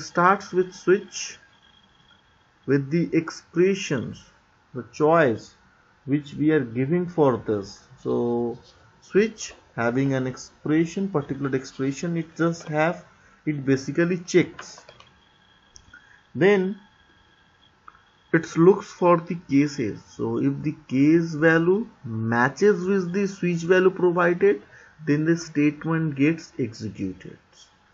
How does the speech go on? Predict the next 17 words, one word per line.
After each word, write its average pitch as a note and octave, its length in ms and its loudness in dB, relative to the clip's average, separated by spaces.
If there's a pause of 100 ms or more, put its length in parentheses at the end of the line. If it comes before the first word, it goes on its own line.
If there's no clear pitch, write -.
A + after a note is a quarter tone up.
(320)
There E3 220 4
can F#3 380 0
be F#3+ 280 0
many F3 560 2
cases F#3+ 640 -2 (100)
with C#3 380 -2
their E3+ 320 4 (560)
corresponding D#3+ 880 0
value. A2+ 500 -2 (580)
Okay, F#3 300 -4 (260)
so A#2 120 -4
we A#2 260 -2
do B2 200 -4
have C3 240 -2
a C3+ 80 -2
case, C#3 460 -2
case B2+ 440 -6